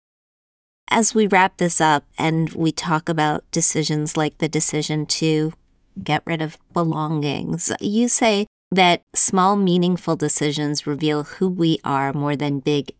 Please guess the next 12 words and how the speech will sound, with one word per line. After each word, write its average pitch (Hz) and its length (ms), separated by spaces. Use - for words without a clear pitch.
existential - 1160
decisions. 160 640
Are 190 100
these 214 280
the 240 240
type 180 260
of 180 160
decisions 180 600
you're 175 120
talking 185 460
about? 220 360
And 202 200